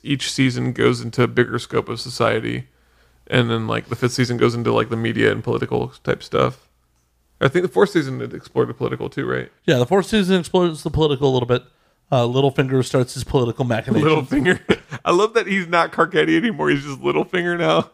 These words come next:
Speaker 2: Game of Thrones is a bigger
Speaker 1: Dude,
Speaker 2: show.
Speaker 1: dude, Carcetti ran for president la-, last election.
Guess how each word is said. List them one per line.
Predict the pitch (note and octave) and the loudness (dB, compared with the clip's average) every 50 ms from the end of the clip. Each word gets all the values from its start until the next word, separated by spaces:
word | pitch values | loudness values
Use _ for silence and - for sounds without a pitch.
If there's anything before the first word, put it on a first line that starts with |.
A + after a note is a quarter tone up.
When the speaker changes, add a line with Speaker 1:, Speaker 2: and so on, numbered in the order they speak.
| _ _ _ _ _ _ _ _ | _ _ _ _ _ _ _ _
Speaker 2:
Game | - B2+ B2 B2+ | 2 4 4 4
of | C3 | 4
Thrones | C#3 D3+ C#3+ C3 | 4 2 2 4
is | C3+ | 2
a | D3+ | 2
bigger | C#3 D#3 D3 D3 D#3 | 2 4 4 4 4
Speaker 1:
Dude, | G#3+ G#3+ | 4 4
Speaker 2:
show. | E3 D#3+ D3+ C#3 - F#3+ | 4 4 4 4 4 2
Speaker 1:
dude, | E3+ - - _ _ | 0 -4 -12 _ _
Carcetti | - G3 F3+ E3+ - - - E3+ E3+ - - F2+ F2+ | 0 0 0 0 0 0 0 0 2 2 2 0 0
ran | - - - - - | 0 -2 -2 -2 -4
for | F#3+ - C#2+ - | -4 -6 -8 -8
president | - - - - G3+ F#3+ - - - - - - | -8 -4 -2 -2 0 2 2 2 0 0 -4 -6
la-, | - G1+ - - - _ _ - | -10 -12 -12 -14 -16 _ _ -2
last | - - - - - - | 0 2 2 2 0 -4
election. | - - - - - - - - - - E3+ | -4 -2 -2 -4 -4 -4 -4 -4 -4 -4 -8